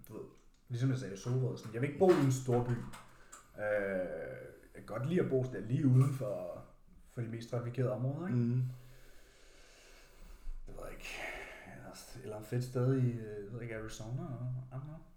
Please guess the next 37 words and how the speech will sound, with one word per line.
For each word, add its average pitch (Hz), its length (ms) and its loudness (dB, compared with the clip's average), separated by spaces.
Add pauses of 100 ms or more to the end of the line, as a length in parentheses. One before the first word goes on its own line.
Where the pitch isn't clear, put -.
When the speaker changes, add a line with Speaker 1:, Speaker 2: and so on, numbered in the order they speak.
(100)
Speaker 1:
Med 123 80 -2
nogle 117 160 0
bjerge 101 220 -2
og 131 120 0
noget. 147 140 0
Speaker 2:
Scottsdale. 123 720 6
Speaker 1:
I - 520 -10 (100)
don't - 20 -6
know. 156 260 -4 (440)
Jeg, 123 160 4
jeg, - 60 -
Speaker 2:
Det 120 120 -6
er 117 100 0
Speaker 1:
jeg, 160 100 12
Speaker 2:
lidt 175 120 12
Speaker 1:
jeg 156 60 10
er 139 40 12
Speaker 2:
også 131 120 10
Speaker 1:
ikke 170 100 4
i 196 40 8
stand 156 320 6
til 131 60 4
at 127 80 6
besvare 123 240 2
det - 80 -2
her 110 60 -4
spørgsmål. 110 380 -4 (180)
Jeg 113 100 -8
ved 156 140 0
det - 80 -2
ikke. 120 160 -2 (600)
Speaker 2:
Jeg - 100 -6
tror, 127 220 4
sådan 131 220 4
en - 60 -10
ordentlig 127 380 4
kasse. 101 440 0